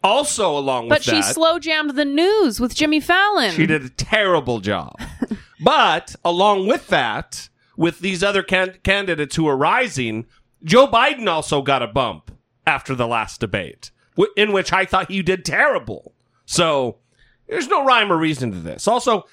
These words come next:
Speaker 1: national polls don't matter fucking at all. At all do national polls matter.
Speaker 2: This is also, though, what you said about Joe Biden, um, with people feeling that he did well.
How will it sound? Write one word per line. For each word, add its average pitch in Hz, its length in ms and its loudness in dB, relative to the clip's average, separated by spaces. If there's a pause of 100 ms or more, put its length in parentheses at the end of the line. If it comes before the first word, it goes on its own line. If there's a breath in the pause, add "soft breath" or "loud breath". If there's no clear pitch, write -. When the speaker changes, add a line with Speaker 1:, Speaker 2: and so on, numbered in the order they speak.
(120 soft breath)
Speaker 1:
national 208 440 0
polls 180 380 0
don't 208 200 0
matter 180 320 2
fucking 165 440 -4 (280)
at 240 220 4
all. 214 600 2 (840 soft breath)
At 226 220 4 (100)
all 190 540 4
do 131 140 -2
national 120 400 -2
polls 90 340 -6
matter. 90 320 -4 (180)
Speaker 2:
This 214 300 -2
is 392 160 0
also, 285 380 0
though, 208 400 2
what 196 220 0
you 214 120 0
said 214 180 0
about 190 360 -2
Joe 196 160 0
Biden, 185 760 -2
um, 165 640 -4 (520)
with 196 180 -2
people 214 260 0
feeling 196 300 -2
that 190 140 -2
he 196 100 -6
did 175 200 -2
well. 180 500 -2